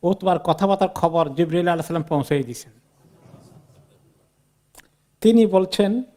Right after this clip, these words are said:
মুসলমানদেরকে লক্ষ্য করে, "ইন ইয়াকুন ফিল কওমি আহাদুন ইয়া'মুরু বি খাইরিন ফা আসা আন ইয়াকুনা সাহিবুল জামালিল আহমার।" তিনি বললেন, "ওদের কওমের মধ্যে যদি আজকে কোনো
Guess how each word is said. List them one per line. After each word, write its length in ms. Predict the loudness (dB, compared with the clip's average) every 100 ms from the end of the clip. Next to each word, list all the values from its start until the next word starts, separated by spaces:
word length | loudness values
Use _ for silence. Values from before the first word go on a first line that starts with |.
| _
মুসলমানদেরকে 680 | -14 -4 -4 -2 -4 -2 -2
লক্ষ্য 280 | -2 -2 -4
করে, 340 | -2 -2 -4 -10 _ _ _ _ 2
"ইন 120 | 6
ইয়াকুন 440 | 6 4 2 0
ফিল 200 | 2 0
কওমি 360 | 2 4 4 2
আহাদুন 460 | 0 0 -2 -2 2
ইয়া'মুরু 460 | 2 2 0 0
বি 120 | 0
খাইরিন 560 | 0 2 2 0 -2 -4 -8 _ _ _
ফা 120 | 0
আসা 360 | 2 2 0 -2
আন 160 | -2
ইয়াকুনা 500 | -2 -4 -4 -4 -4
সাহিবুল 500 | -4 -2 -2 -2 -4 0
জামালিল 440 | 0 0 -4 -6
আহমার।" 380 | -8 -6 -8 -8 _ _ _ _ _ _ _ _ _
তিনি 180 | 0 2
বললেন, 460 | 2 2 4 2 0 -18 _ 0
"ওদের 260 | 4 4
কওমের 440 | 4 4 4 4 2
মধ্যে 260 | 0 2
যদি 160 | 2 2
আজকে 360 | 2 0 -2 -4
কোনো 240 | -4